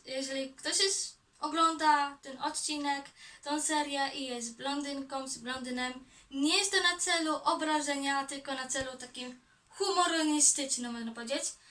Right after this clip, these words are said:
Jak ktoś oglądał Sister Games, to pamięta, że sama byłam jakiś czas temu blondynką. Okej, więc tak, blondynka dowiedziała się, że jest. No, zgadujcie, że, że jest.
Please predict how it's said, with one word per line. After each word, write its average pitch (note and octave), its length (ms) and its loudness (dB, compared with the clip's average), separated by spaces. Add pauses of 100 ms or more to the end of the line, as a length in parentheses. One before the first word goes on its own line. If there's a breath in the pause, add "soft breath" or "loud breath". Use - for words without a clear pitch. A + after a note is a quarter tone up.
(360 soft breath)
Jak E4+ 280 -6
ktoś F#4+ 280 -2
oglądał F4+ 320 0
Sister E4+ 360 -2
Games, D#4 220 -2
to - 80 -6
pamięta, C4+ 400 -2
że C4 180 -4
sama F4 480 6
byłam C4+ 320 2
jakiś A#3+ 180 -4
czas - 200 -4
temu A#3+ 200 -4
blondynką. G#3+ 880 -4 (480 loud breath)
Okej, C4+ 600 0 (300 soft breath)
więc E4 200 -4
tak, C4+ 160 2
blondynka G4 400 0
dowiedziała D4+ 440 4
się, C#4+ 420 0
że B3+ 200 4 (360)
jest. B3 560 2 (920)
No, C4+ 160 -2 (100)
zgadujcie, F#4 560 2
że, B3+ 400 -6
że B3 200 -4
jest. C4 380 -2